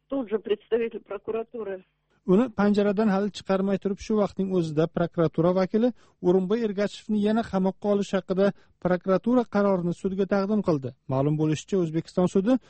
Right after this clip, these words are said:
Speaker 2: uni qamoqqa olish haqida ikkinchi mart kuni qaror qabul qilgan ekan. Bu qaror Interpolga berilgan. Aslini olganda, uning yana qamoqqa olinishi Rossiya qonuniga zid emas. Lekin, deydi Yelena Rябinina,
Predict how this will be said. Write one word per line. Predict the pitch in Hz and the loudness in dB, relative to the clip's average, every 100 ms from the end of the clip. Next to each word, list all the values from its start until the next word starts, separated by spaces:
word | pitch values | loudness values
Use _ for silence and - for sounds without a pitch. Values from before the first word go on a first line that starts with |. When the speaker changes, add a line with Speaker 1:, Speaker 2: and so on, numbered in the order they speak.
| _ | _
Speaker 2:
uni | 180 180 - | 0 0 0
qamoqqa | 170 175 - 214 214 | 0 0 0 0 0
olish | 220 - | 0 -2
haqida | 190 - 190 185 | -2 0 -2 -2
ikkinchi | - 185 165 208 | -4 -2 0 2
mart | 190 180 185 | 2 2 0
kuni | - 156 160 - | -4 -4 -4 -4
qaror | 180 180 165 - | 0 0 0 -4
qabul | 156 135 151 - | -6 -4 -4 -2
qilgan | 175 214 175 | 0 2 0
ekan. | 127 107 _ _ - | -2 -10 _ _ -4
Bu | 180 | -4
qaror | - 226 190 165 - _ - | 0 0 0 -2 -6 _ -4
Interpolga | 190 190 208 - 208 202 185 | -4 0 -2 0 0 0 0
berilgan. | 165 139 127 113 - | 0 -2 -6 -8 -6
Aslini | 147 156 185 185 185 | -4 -2 0 2 2
olganda, | 185 190 196 214 | 2 0 0 0
uning | 196 196 185 | 0 2 2
yana | 190 190 185 | 0 -2 -4
qamoqqa | 185 190 - 202 | -2 -4 -4 0
olinishi | 208 214 208 277 | 2 0 0 -2
Rossiya | 208 175 - 185 - | -2 -4 -4 -4 -2
qonuniga | 220 220 202 165 165 | 0 2 4 2 0
zid | 160 180 190 | -2 -2 0
emas. | 220 233 165 _ _ - | 2 2 0 _ _ -8
Lekin, | 139 143 165 160 | -4 -2 -2 -2
deydi | 160 165 | -2 -2
Yelena | 175 175 180 185 | 0 2 2 2
Rябinina, | 185 175 202 220 247 | 2 2 2 2 2